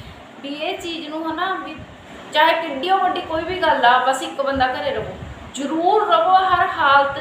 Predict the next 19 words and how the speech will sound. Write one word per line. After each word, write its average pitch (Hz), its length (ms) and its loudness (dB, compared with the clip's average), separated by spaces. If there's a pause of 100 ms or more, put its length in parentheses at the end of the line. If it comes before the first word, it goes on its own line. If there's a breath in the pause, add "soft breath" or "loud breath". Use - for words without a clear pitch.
'ਚ 285 60 -4
ਰਹੋ। 262 320 -2
ਸਿਆਣੇ 254 520 -2
ਬੰਦੇ 240 360 -4
ਨੂੰ 254 100 -6
ਇੱਕ 254 280 -10
ਨੂੰ 247 200 -8 (120)
ਘਰ 277 220 -2
ਰਹਿਣਾ 226 260 -4
ਜ਼ਰੂਰੀ 233 280 -6
ਹੈ, 247 40 -6
ਇਕੱਲੇ 262 320 -2
ਬੱਚੇ 254 320 -2
ਨੂੰ 269 120 -4
ਵੀ 277 140 -10
ਛੱਡ 240 200 -2
ਕੇ 240 160 -8
ਨਾ 214 200 -6
ਜਾਓ 262 400 0